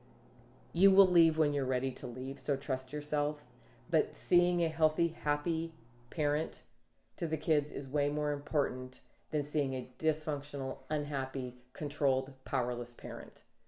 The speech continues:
Um, again, everybody's choices have to be their own in the situation with kids. Uh, but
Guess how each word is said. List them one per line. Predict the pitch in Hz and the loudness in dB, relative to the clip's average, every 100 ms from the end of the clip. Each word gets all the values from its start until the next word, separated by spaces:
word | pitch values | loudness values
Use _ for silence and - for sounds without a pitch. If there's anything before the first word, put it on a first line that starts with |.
| _ _ - - - | _ _ -20 -12 -2
Um, | 147 127 117 - - - - | 0 0 -4 -14 -20 -14 -2
again, | 151 156 143 135 135 - - - - - - - - - | 2 4 4 2 -4 -12 -20 -20 -20 -20 -20 -20 -4 4
everybody's | 165 175 165 156 151 147 147 - - | 6 6 6 4 6 4 0 -8 -14
choices | - 156 143 139 170 165 165 - _ | -4 2 2 2 -2 -2 -6 -14 _
have | - 147 - | -2 0 0
to | 156 | -4
be | 143 | -2
their | 143 135 | 0 0
own | 131 135 147 - | 0 -2 -4 -4
in | 160 147 | -2 -2
the | |
situation | 143 151 - 147 139 147 147 | -4 -6 0 0 0 -4 -6
with | 143 | -6
kids. | - 147 143 147 - - - - - - | -4 -2 -2 -4 -16 -20 -20 -20 -16 -6
Uh, | 143 135 135 131 | -4 -4 -4 2
but | 156 139 - - | 4 4 0 -12